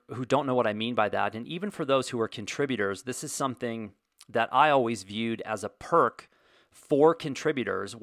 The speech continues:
And I'm not sure whether or not people really thought about that or it, it really made any relevance to them at all, but I'm gonna tell you why I think it's important, and I'll give you some evidence of that from this week. So I've been sending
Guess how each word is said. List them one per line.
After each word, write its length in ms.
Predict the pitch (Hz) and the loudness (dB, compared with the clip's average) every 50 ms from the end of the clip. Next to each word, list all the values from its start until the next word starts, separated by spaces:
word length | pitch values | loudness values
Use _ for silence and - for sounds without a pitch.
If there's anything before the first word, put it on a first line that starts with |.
| 117 123 | -6 -4
And 200 | 120 120 127 120 - | -4 -4 -6 -4 -2
I'm 180 | 120 123 135 147 | 0 0 2 2
not 160 | 151 151 143 | 0 0 0
sure 240 | - - 156 143 135 | -2 -2 0 0 0
whether 280 | 120 127 127 123 127 | 0 0 0 0 0
or 40 | 123 | 0
not 240 | 120 117 117 110 - | 0 0 -2 -2 -6
people 260 | - 135 - 120 113 | -10 -4 -2 0 0
really 200 | 113 110 107 101 | 0 0 -2 -4
thought 300 | - - 135 127 156 180 | -6 -4 -2 0 0 0
about 260 | 185 208 196 190 - | 0 -2 -2 -2 -4
that 240 | - 190 185 180 175 | -4 -4 -4 -4 -4
or 220 | - 123 120 113 | 0 0 2 2
it, 80 | 110 113 - | 2 0 -4
it 200 | - 123 120 - | -8 -8 -4 0
really 180 | 127 123 123 120 | 0 0 0 0
made 180 | 117 113 107 | 0 -2 -2
any 140 | 110 110 104 | -2 -4 -2
relevance 420 | 101 107 110 113 110 110 104 - - | 0 2 2 2 2 0 -4 -8 -8
to 60 | 120 | -6
them 160 | 107 104 101 | -6 -4 0
at 60 | 104 | 2
all, 160 | 113 123 110 | 4 4 4
but 100 | 101 110 | 4 2
I'm 120 | 107 110 127 | 0 0 0
gonna 120 | 135 127 | -2 -4
tell 200 | 120 - 127 123 | -4 -4 -4 -4
you 140 | 113 110 107 | -4 -4 -2
why 220 | 107 107 113 110 | 2 2 2 2
I 40 | 104 | 0
think 180 | 101 110 104 107 | -2 -8 -12 -12
it's 140 | 104 - 107 | -12 -12 -14
important, 360 | 90 - - 123 117 107 104 | -10 -4 -2 0 0 0 -2
and 80 | 101 | -6
I'll 60 | 101 101 | -6 -6
give 180 | 95 107 101 | -8 -10 -10
you 80 | 107 101 | -10 -10
some 300 | - - 117 104 98 101 - | -10 -10 -10 -10 -12 -12 -6
evidence 440 | - 120 113 110 101 101 98 95 - | -4 -2 -2 -2 -2 -4 -6 -10 -10
of 100 | 110 95 | -8 -6
that 260 | 101 98 101 104 - | -4 -4 -4 -6 -8
from 140 | - 113 101 | -10 -10 -10
this 200 | 101 104 - - | -10 -12 -12 -8
week. 360 | 131 139 135 107 - _ _ _ _ _ - - - - - - - - - _ - | -6 -6 -6 -6 -8 _ _ _ _ _ -20 -20 -20 -20 -20 -20 -20 -20 -20 _ -4
So 220 | - 151 151 160 | 0 0 2 4
I've 140 | 165 175 165 | 4 2 2
been 120 | 202 190 | 0 -4
sending 540 | 170 - 170 156 147 139 139 139 139 135 | -4 -4 -4 -2 -2 -2 -2 -4 -4 -8